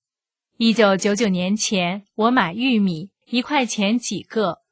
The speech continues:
我说：“你给我拿几个？”他说：“好多天也碰不上你这样的老太太，不挑，我多给你一个吧。”我说：“我不要。”他说：“你怎么不要呢？”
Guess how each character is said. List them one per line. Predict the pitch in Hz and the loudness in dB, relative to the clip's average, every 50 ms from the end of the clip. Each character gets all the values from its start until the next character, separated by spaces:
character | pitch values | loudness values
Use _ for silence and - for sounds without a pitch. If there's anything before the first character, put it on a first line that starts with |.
| _ _ _ - | _ _ _ -2
我 | 208 202 | 0 0
说 | 196 - 240 226 220 220 | 2 2 4 4 4 4
：“你 | 214 208 208 | 4 2 0
给 | 214 269 | 0 2
我 | 262 233 185 | 2 2 2
拿 | 180 180 165 170 190 | 0 -2 -2 -4 -4
几 | 220 220 - 202 160 | -4 -4 -4 -6 -6
个？” | 180 - 185 175 175 - _ _ _ _ - | -6 -4 -4 -4 -4 -6 _ _ _ _ -6
他 | - 208 208 | -4 -4 -2
说 | 202 - 208 196 202 208 _ _ _ _ | -2 -2 -2 -2 -2 -4 _ _ _ _
：“好 | _ - - 214 208 | _ 0 2 2 2
多 | 202 269 311 339 | 4 2 2 0
天 | 339 - 269 247 247 247 | 0 0 0 2 2 2
也 | 220 180 160 | 0 0 -2
碰 | 170 - - 247 214 | -4 -4 -2 -2 -2
不 | 190 196 | -2 0
上 | - - 233 202 196 196 | 0 2 2 2 2 2
你 | 190 175 - | 0 -2 -4
这 | - - 269 | -2 2 2
样 | 254 220 202 | 4 4 4
的 | 190 185 | 2 0
老 | 185 170 151 156 | 0 -2 -2 -4
太 | - - - 214 185 180 | -6 -2 -2 0 0 -2
太， | 175 - 196 165 - _ _ _ - | -4 -6 -10 -10 -10 _ _ _ -6
不 | 262 233 | -6 -6
挑， | 214 - - 226 202 196 196 220 _ _ _ _ _ | -6 -4 -2 -2 0 0 0 -2 _ _ _ _ _
我 | - 226 226 | 2 4 4
多 | 214 - 302 311 | 4 4 2 2
给 | 302 - 220 202 | 2 2 0 0
你 | 220 233 208 170 160 | 2 0 0 -2 -2
一 | 170 | -4
个 | 170 202 190 | -4 -4 -2
吧。” | 180 175 165 170 - _ _ _ _ _ _ _ _ _ | -2 -2 -4 -4 -6 _ _ _ _ _ _ _ _ _
我 | - 202 196 | 0 2 2
说 | - 247 233 226 226 220 196 170 | 4 4 4 4 4 2 0 0
：“我 | |
不 | 180 - 175 175 175 | -2 -4 -6 -4 -2
要。” | 190 233 220 190 160 - _ _ _ - | 2 2 2 2 2 0 _ _ _ -10
他 | - 220 214 | -6 -4 -4
说 | 208 - 233 208 208 214 - _ _ _ - | -4 -2 -2 -2 -2 -4 -6 _ _ _ 0
：“你 | 247 247 254 | 2 2 2
怎 | - 262 220 | 2 2 2
么 | 190 196 | 2 2
不 | 190 - 196 | 0 -2 -2
要 | 208 240 269 269 254 220 | 0 2 4 4 4 4
呢？” | 214 208 190 185 202 | 2 2 0 -2 -4